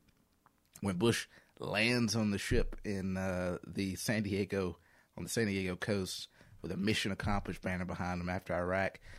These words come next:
and yet here we are twenty years later, and we still got troops there. That country is still a mess.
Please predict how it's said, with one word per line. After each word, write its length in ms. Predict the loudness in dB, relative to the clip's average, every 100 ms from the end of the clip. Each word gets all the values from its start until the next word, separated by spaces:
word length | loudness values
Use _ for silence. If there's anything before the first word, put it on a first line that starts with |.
| -10
and 140 | -6 0
yet 220 | 0 0
here 140 | 0
we 120 | 0
are 140 | 0 0
twenty 260 | -2 -2
years 240 | -2 -4 -4
later, 220 | -4 -4
and 80 | -4
we 80 | -6
still 300 | -6 -2 0
got 180 | 0
troops 280 | 0 -2 -2
there. 240 | -2 -2 -2 _ _ _ _ -20 _ _ -20 -20 -20 -4
That 120 | -2 0
country 320 | -2 -2 -4
is 80 | -4
still 440 | -2 0 0 -4 _ -6
a 60 |
mess. 460 | -4 -2 -2 -4